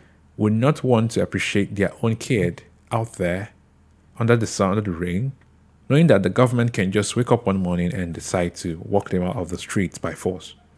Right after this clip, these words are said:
And then you probably have a child that is quite stubborn, and that child would decide, um, not to make a move and then gets hurt. So when you come back and look at the drawing board, you now understand that I don't think it's logical.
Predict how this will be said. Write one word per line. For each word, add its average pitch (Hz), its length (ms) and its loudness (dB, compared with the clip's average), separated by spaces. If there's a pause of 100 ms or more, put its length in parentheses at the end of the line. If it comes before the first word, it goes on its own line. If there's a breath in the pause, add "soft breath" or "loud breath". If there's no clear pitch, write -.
(440 soft breath)
And 95 120 0
then 98 100 6
you 95 60 2
probably 113 320 2
have 107 160 2
a 92 80 2
child 95 340 0
that 90 180 2
is 87 320 -6 (360 soft breath)
quite 101 160 0
stubborn, 85 500 -2
and 85 160 -8
that 95 300 -2
child 87 480 2 (480 soft breath)
would 90 120 -2
decide, 87 580 -2 (440 soft breath)
um, 82 460 -4
not 98 120 -2
to 87 100 -6
make 87 200 -2
a 87 60 -2
move 87 560 -4 (500)
and 82 140 -12
then 80 140 -2
gets 82 220 -4
hurt. - 360 -12 (680)
So - 120 -2
when 120 100 4
you 120 80 4
come 190 240 4
back 101 260 4
and 90 200 -4
look 110 160 -2
at 110 100 -4
the 87 60 -8
drawing 87 340 -2
board, 82 260 -4
you 90 160 -4
now 104 260 0 (200)
understand 90 460 -4
that 85 260 -4 (680 soft breath)
I - 100 -8
don't 123 160 0
think 95 300 -2
it's - 120 -6
logical. - 640 -8